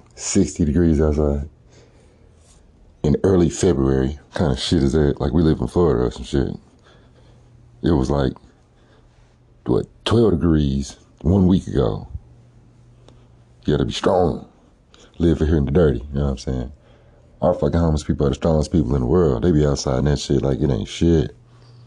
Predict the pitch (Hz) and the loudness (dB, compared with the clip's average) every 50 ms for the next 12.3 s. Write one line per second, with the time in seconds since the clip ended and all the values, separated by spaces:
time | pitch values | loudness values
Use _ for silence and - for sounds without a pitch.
0 | - - - - - - - - - - - _ - - 87 90 78 71 69 78 | -20 -20 -20 -20 -20 -20 -20 -20 -20 -20 -20 _ -4 0 2 2 2 2 2 4
1 | 87 85 82 90 92 78 - - 95 90 80 - - 87 80 69 64 58 - - | 4 4 4 2 0 0 0 0 0 0 0 0 0 0 0 0 -2 -4 -8 -10
2 | - - - 82 69 - 85 82 80 71 65 - 67 - 85 95 92 76 - 78 | -6 -2 0 0 0 0 0 0 0 0 -2 -2 -2 -2 0 0 0 0 0 -2
3 | 69 65 64 - 76 76 - - - _ _ _ _ _ _ _ _ _ _ _ | -4 -4 -4 -2 -2 -2 -2 -2 -6 _ _ _ _ _ _ _ _ _ _ _
4 | - _ _ _ _ _ _ _ _ _ _ _ _ _ _ _ _ _ _ _ | -20 _ _ _ _ _ _ _ _ _ _ _ _ _ _ _ _ _ _ _
5 | - - - - _ _ - _ - _ _ _ _ _ - - _ _ _ _ | -20 -20 -20 -20 _ _ -20 _ -20 _ _ _ _ _ -20 -20 _ _ _ _
6 | _ _ _ _ _ _ _ _ _ _ _ _ _ _ _ _ _ _ _ _ | _ _ _ _ _ _ _ _ _ _ _ _ _ _ _ _ _ _ _ _
7 | _ _ _ _ _ _ - _ _ _ _ - 82 80 85 90 87 92 101 110 | _ _ _ _ _ _ -20 _ _ _ _ -4 0 2 2 2 2 2 2 0
8 | 120 117 90 64 53 - - 62 73 92 104 98 113 123 127 117 82 71 - _ | 0 -2 -4 -6 -8 -10 -8 -2 0 2 2 2 2 0 0 0 -2 -4 -6 _
9 | _ _ _ _ _ _ _ _ _ _ _ _ - - 71 65 - - - - | _ _ _ _ _ _ _ _ _ _ _ _ -2 0 0 0 0 -4 -6 -2
10 | - 110 87 104 92 - - - 98 98 92 95 95 87 82 - 110 113 98 80 | 0 2 2 2 2 0 0 0 0 2 4 2 2 2 0 0 2 2 2 2
11 | 76 76 73 - 90 98 95 73 - 76 73 80 78 76 - 104 92 82 80 73 | 0 -2 -2 -2 0 0 0 0 -2 -2 -2 -2 -2 0 0 0 0 0 0 -2
12 | - - 76 76 65 - - | -4 -6 -8 -8 -8 -10 -16